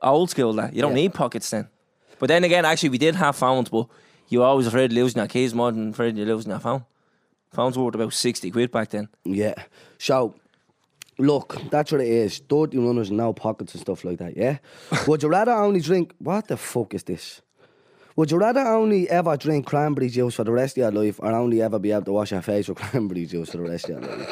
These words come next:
Speaker 2: Who's sending this show in, boys? How straight? <laughs> Serious, bro. This is going,
Speaker 1: People
Speaker 2: this,
Speaker 1: are legends.
Speaker 2: this like the Crows again.
Speaker 1: People are legends, mate. So,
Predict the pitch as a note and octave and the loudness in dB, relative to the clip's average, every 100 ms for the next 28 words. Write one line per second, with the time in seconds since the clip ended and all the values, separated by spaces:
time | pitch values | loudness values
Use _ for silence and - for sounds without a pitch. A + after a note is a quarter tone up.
0 | - - - - - A#2 F#3+ G#3+ A#2 G2+ | -10 -10 -10 -12 -2 0 2 0 -2 -2
1 | F2 C#2+ D#2+ - D2+ C#2+ D2+ E2 E2 E2+ | -2 -4 -8 -8 -6 -6 -6 -6 -4 -4
2 | E2 - C#3+ - F#2 F#2+ - - - - | -2 -4 -4 -4 -4 -4 -4 -6 -10 -8
3 | - - - - - - - C3 E3+ F3 | -10 -8 -12 -12 -20 -16 -2 0 2 2
4 | A2+ - F#2+ F#2 F#2 E3+ - E3 D3 D#3+ | -2 -4 -4 -2 -2 -4 -2 0 2 0
5 | E3 C3 A2 D3+ B2 A2+ D#3+ E3+ G#3 G#3 | 2 2 2 0 -4 -2 0 0 0 -2
6 | F#3 E3 G3+ A3 F#3 C3+ F#2+ F2 - - | -2 0 0 0 -2 -2 -2 -6 -16 -20
7 | - - - - A2 F#3 A#3 A#3+ C3+ B2+ | -8 -6 -4 -6 -6 -6 -4 -4 -2 -4
8 | A#2+ _ _ _ _ _ _ _ _ _ | -6 _ _ _ _ _ _ _ _ _
9 | _ - D3 C#3+ | _ 2 4 4